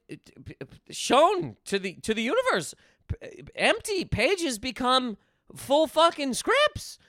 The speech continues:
They become full shows, full ideas. You don't think that sometimes somebody's gonna snap? I mean, I used to work at a plumbing supply warehouse. We pretty much know what's going on all the time. You know what I mean? It's not magic. I gotta go over there and get a ball cock.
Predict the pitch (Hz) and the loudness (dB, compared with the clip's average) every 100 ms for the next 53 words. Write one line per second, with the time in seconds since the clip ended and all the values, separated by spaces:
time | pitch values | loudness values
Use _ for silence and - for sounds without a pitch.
0 | _ _ _ 202 233 220 220 208 - 240 | _ _ _ -2 -2 -4 -4 -4 2 2
1 | 240 - 262 254 208 - 220 220 214 233 | 2 2 4 6 4 0 0 2 2 -2
2 | 247 208 139 - 202 262 - 247 214 165 | 2 2 2 -2 2 2 2 0 -2 -2
3 | 226 233 226 240 - 214 208 208 - 190 | -4 -2 0 -2 -2 -4 -4 -6 -4 -2
4 | 214 277 - _ _ _ _ _ _ - | -2 -4 -10 _ _ _ _ _ _ 0
5 | 233 220 233 277 226 233 208 - 214 226 | 2 4 2 0 -4 -2 -2 -2 -4 -4
6 | - - 196 208 208 233 208 202 226 - | -8 0 2 4 2 2 2 0 -6 -18
7 | _ _ _ 190 156 269 277 254 220 208 | _ _ _ -6 -4 -2 -2 -2 -2 -2
8 | - 196 185 180 170 156 180 185 214 226 | -2 -2 0 2 0 -2 -2 -2 -4 -8
9 | - _ _ _ - 185 226 233 269 - | -18 _ _ _ -6 -2 0 0 -4 -8
10 | - 175 254 220 170 160 208 - _ _ | -2 0 0 0 0 2 -2 -6 _ _
11 | _ 160 190 190 208 196 202 196 175 135 | _ 0 2 4 2 2 0 0 0 2
12 | 175 240 - 147 185 - | 2 2 2 2 2 -4